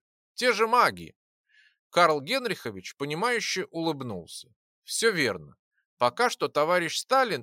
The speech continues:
им не доверяет. Это закономерно и правильно. А вот его самого вскоре ждал визит в Берлин за усатой тварью. Да и другие нацисты должны получить своё. Особенно предавший их род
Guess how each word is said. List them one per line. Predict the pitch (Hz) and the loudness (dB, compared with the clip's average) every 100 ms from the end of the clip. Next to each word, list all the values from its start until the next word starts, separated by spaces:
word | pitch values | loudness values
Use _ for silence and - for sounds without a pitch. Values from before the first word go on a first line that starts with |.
| - | -6
им | 233 226 | -8 -4
не | 220 | 0
доверяет. | 196 190 165 98 71 _ _ _ _ - | 2 2 2 0 -4 _ _ _ _ -6
Это | 220 240 | -2 0
закономерно | 208 208 233 233 220 147 95 80 69 _ _ _ _ | -2 0 2 2 2 2 0 -6 -20 _ _ _ _
и | 226 | -10
правильно. | 190 175 120 90 85 76 71 _ _ _ _ _ | 2 4 6 4 -8 -14 -20 _ _ _ _ _
А | 113 | 0
вот | 131 160 | 0 -2
его | 131 156 202 | -4 -4 -2
самого | 170 143 143 151 247 277 - | -2 -4 -2 -2 -2 -4 -6
вскоре | - - 262 208 | -12 -4 -2 -2
ждал | 127 202 214 | -2 0 0
визит | 156 156 143 208 | -2 -6 -4 -6
в | 151 | -6
Берлин | 156 165 147 110 82 73 _ _ _ 87 | -2 0 0 -4 -8 -16 _ _ _ -8
за | 98 180 | -4 -2
усатой | 185 - 247 240 | 0 2 2 0
тварью. | 202 175 156 113 82 73 143 _ _ _ - _ | -8 0 6 6 4 -10 -20 _ _ _ -20 _
Да | 104 156 | 0 0
и | 185 | 2
другие | 165 202 202 262 | 2 0 2 0
нацисты | 160 156 - 190 - 117 | 2 0 0 -4 -4 -6
должны | 104 185 190 240 165 | 4 4 4 0 0
получить | 135 151 - 165 - | -2 -4 -2 -2 -2
своё. | 123 139 110 78 _ _ _ _ - | 0 0 0 -6 _ _ _ _ 2
Особенно | 151 - 294 247 160 104 82 _ _ | 2 4 2 2 0 -4 -10 _ _
предавший | - 262 214 208 135 - 127 | -2 -2 6 6 6 0 -8
их | - 190 - | -4 -6 -2
род | 233 285 - | 2 2 0